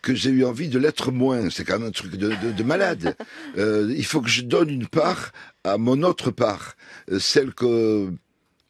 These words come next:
Speaker 1: la République refuse, celle à qui elle a pas fait de place.
Speaker 2: Oui.
Speaker 1: Et donc,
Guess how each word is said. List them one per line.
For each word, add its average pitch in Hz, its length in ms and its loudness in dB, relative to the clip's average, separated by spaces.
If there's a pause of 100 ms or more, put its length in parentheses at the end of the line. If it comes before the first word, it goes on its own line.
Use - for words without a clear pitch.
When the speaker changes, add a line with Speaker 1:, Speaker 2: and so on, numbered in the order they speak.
(200)
Speaker 1:
la 107 180 2
République 139 600 -2
refuse, - 540 0 (120)
celle 123 220 0
à 120 80 2
qui 180 240 0
elle 117 120 4
a 104 80 -2
pas 107 400 0
fait 117 180 -4
de 120 80 -2
place. 160 420 -6 (140)
Speaker 2:
Oui. 190 60 -6 (100)
Speaker 1:
Et 110 80 0
donc, 160 200 -2